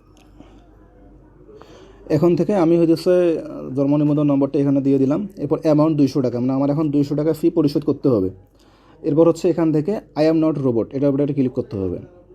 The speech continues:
ক্লিক করে এটা হইতেছে আপনার এই ক্যাপচার, যেহেতু ক্যাপচা আসে নাই, এটা এখান থেকে টিকচিহ্ন দিয়ে নিলাম। তো ফি-, আপনার প্রসিডিউর যাওয়ার আগে অবশ্যই আপনি হইতেছে জন্ম নিবন্ধন নম্বরটা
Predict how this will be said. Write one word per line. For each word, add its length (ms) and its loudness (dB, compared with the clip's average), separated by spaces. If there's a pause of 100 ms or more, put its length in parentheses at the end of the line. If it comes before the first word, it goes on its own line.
(220)
ক্লিক 180 2
করে 200 2
এটা 160 2
হইতেছে 300 -2
আপনার 320 0 (540)
এই 100 -6
ক্যাপচার, 400 0 (160)
যেহেতু 180 0
ক্যাপচা 360 -2
আসে 200 -2
নাই, 240 -2
এটা 240 -2
এখান 280 -2
থেকে 140 -2
টিকচিহ্ন 340 0
দিয়ে 140 2
নিলাম। 280 0 (640)
তো 180 0 (100)
ফি-, 240 -14 (220)
আপনার 260 2 (440)
প্রসিডিউর 420 0
যাওয়ার 260 4
আগে 180 0
অবশ্যই 540 -2
আপনি 320 -2
হইতেছে 420 -2
জন্ম 340 2
নিবন্ধন 360 2
নম্বরটা 340 -2